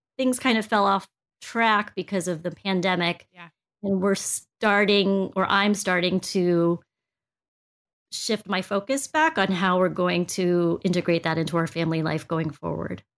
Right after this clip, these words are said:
Speaker 2: Yeah. Well, I appreciate you sharing that. Catherine, you are up next. And I was just thinking it was fun 'cause you came on with Megan not that long ago to talk about the big regional differences in growing up in the Midwest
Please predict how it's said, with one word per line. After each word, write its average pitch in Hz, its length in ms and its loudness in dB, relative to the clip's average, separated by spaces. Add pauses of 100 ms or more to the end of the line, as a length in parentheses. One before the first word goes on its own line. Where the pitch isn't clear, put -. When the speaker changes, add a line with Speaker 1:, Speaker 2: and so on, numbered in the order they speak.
(160)
Speaker 2:
Yeah. 226 240 -12 (120)
Well, 214 100 0
I 214 60 2
appreciate 220 420 -2
you 196 80 -2
sharing 185 320 0
that. 143 160 -2 (320)
Catherine, 254 460 2
you 233 280 0
are 240 300 2
up 220 280 2
next. 214 380 -2
And 196 160 -2
I 190 100 0
was 208 120 -6
just 254 160 -8
thinking 262 280 -4
it - 80 -2
was 214 160 -2
fun 233 180 -2
'cause 208 200 -6
you 214 160 -4
came 277 240 -2
on 247 160 0
with 196 160 -2
Megan 190 320 2
not 175 200 0
that 151 160 0
long 175 200 0
ago 170 400 0 (480)
to 226 120 -4
talk 214 400 -2
about 202 420 2
the 196 240 -4
big 208 400 0 (300)
regional 294 500 0
differences 175 720 -2
in 175 200 -2
growing 175 340 0
up 165 140 -2
in 170 120 -2
the 165 80 -2
Midwest 165 760 0